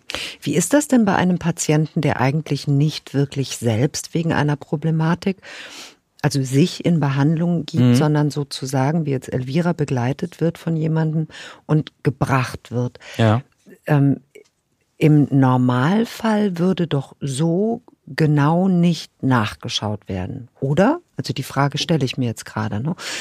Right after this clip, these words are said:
Speaker 1: Wird dann wirklich geguckt, liegt hier eine Toxikation vor? Ähm, ist es nicht im Normalfall so, dass,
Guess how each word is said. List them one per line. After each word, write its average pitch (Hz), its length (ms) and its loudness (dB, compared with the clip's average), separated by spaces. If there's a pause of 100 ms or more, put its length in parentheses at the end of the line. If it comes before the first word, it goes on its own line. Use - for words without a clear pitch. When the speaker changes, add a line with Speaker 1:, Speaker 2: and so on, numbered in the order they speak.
(200)
Speaker 1:
Wird 147 200 4
dann 147 180 4 (600)
wirklich 160 460 -2
geguckt, - 480 -8
liegt 143 400 -2
hier 156 120 2
eine 143 180 2
Toxikation 143 1300 0
vor? 131 540 0 (720)
Ähm, 147 380 4 (1500)
ist 165 200 2
es 226 160 2
nicht 240 180 4
im 233 140 4
Normalfall 202 880 2
so, 180 400 0
dass, 196 440 -2